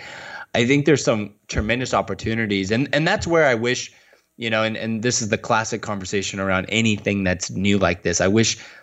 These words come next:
the wi-, the, like, the people that are older that have the wisdom would kind of shepherd the younger who kind of see the platform opportunities. Um, and it's, it's a vice versa, because there's, there's, there's things that only, you know, if, if you've been pastoring a while,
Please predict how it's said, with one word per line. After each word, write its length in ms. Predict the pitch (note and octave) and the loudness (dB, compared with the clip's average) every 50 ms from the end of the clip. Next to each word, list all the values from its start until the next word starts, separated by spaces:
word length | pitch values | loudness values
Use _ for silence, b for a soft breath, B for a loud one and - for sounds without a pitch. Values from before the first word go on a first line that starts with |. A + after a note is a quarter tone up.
| B B _ | B B _
the 80 | - G#2+ | 2 2
wi-, 340 | G2 F#2+ A2 A#2 B2+ - - | 4 4 4 4 4 2 0
the, 160 | A2 G#2+ G#2 - | 0 -2 0 0
like, 180 | - A2+ A2+ A2+ | 2 0 0 2
the 80 | - | 2
people 260 | G2 D#3+ E3 D3+ D#3 | 4 4 4 6 6
that 120 | C#3 C3 A#2 | 4 4 4
are 100 | G#2+ G2+ | 2 2
older 380 | - G#2 A#2 B2 B2+ B2+ C3 A#2+ | 2 2 2 2 2 2 2 0
that 140 | A2+ G#2 F#2+ | 0 -2 -2
have 200 | - A#2 A#2 A#2 | -2 -2 -2 -2
the 80 | A#2 | -2
wisdom 460 | G2+ G#2 G#2+ A2 G2+ G#2+ A#2 A2 G#2 G#2 | -2 -2 -2 -2 -2 -2 -4 -4 -2 -2
would 140 | G#2 G2 - | -4 -4 -4
kind 180 | - A#2 G2+ | -4 -4 -4
of 80 | F2+ F2 | -4 -4
shepherd 400 | - - B2+ A#2 - - B2 G#2+ | -4 -2 -2 -2 -2 -2 -4 -4
the 100 | G2 G2 | -4 -4
younger 440 | F#2+ G2 G#2+ G#2+ A2 G#2 G#2 G2+ F2 | -2 0 0 0 0 0 -2 -2 -2
who 120 | F2 A2 | -2 -4
kind 200 | G2 - A2 G2+ | -4 -2 -2 -2
of 100 | G2 G2 - - _ b b b b b | -2 -4 -6 -12 _ b b b b b
see 640 | b - - - C3 A#2+ A#2 A2+ G#2+ G2+ G2 G2 - _ _ _ _ | b -6 0 2 4 4 6 6 4 2 0 -4 -8 _ _ _ _
the 100 | - G#2 | -6 -6
platform 560 | - - - - C3+ A#2+ - - - C#3 B2+ | -6 -4 -4 -2 -2 -2 -2 -2 -4 -2 -2
opportunities. 880 | B2 A2+ A2+ - A#2+ A2 - C3 B2 B2 B2 B2+ C3+ D3 D3+ D3 - - B B B B B B B B | -2 -2 -4 -4 -6 -6 -4 -4 -4 -2 0 2 2 2 2 0 -4 -12 B B B B B B B B
Um, 340 | B G#2+ G#2+ G#2+ G#2 G2+ F#2 - | B 0 2 2 2 0 -2 -2
and 160 | A2+ A#2+ A#2+ | -2 -2 -2
it's, 260 | A#2 G2+ - A#2+ - - | -2 -4 -6 -6 -6 -6
it's 180 | - - - | -8 -4 -2
a 60 | C3 A2+ | -2 0
vice 300 | G#2 A#2+ B2 B2 - - | 2 2 0 0 0 -2
versa, 340 | A2 G#2+ A2 G#2 - G#2+ | 0 0 0 2 0 0
because 340 | F2+ F2 G2 - G#2+ G2+ F#2+ | -2 -2 -2 -2 -2 -2 0
there's, 220 | G#2 G#2+ G#2 - - | 0 0 -2 -2 -2
there's, 400 | - B2+ A2+ G#2+ G2+ - - - B B B B B B B B B B | 0 4 4 4 4 2 -2 -8 B B B B B B B B B B
there's 200 | - A2 G#2 - | 4 4 4 4
things 320 | - - C3 C3+ C3 A#2+ A2 | 2 2 2 4 2 2 2
that 100 | A#2 G#2 | 2 2
only, 520 | G#2 A2 A#2 A#2 A2+ A2 G#2+ G2+ F#2+ G2+ - | 2 2 0 0 0 0 0 -2 -4 -6 -6
you 80 | - G#2 | -4 -2
know, 240 | F2+ F2 F#2 G#2 - | -2 -2 -2 -4 -2
if, 160 | - G2+ - - | -4 -4 -2 -2
if 160 | - G2 G2 | -4 -2 0
you've 100 | G#2 F#2+ | 0 0
been 140 | F#2+ F#2+ F#2+ | 0 -2 -2
pastoring 600 | - - G2+ A2 C3 - - - A2 F#2+ F2+ F2+ | 0 0 0 0 -2 -2 -4 -2 -2 -2 -4 -4
a 60 | F2 | -4
while, 640 | E2+ E2+ F#2 G2 A2+ A2+ G2+ E2+ E2+ F2 F2 - | -2 2 2 2 4 4 2 2 0 -2 -4 -8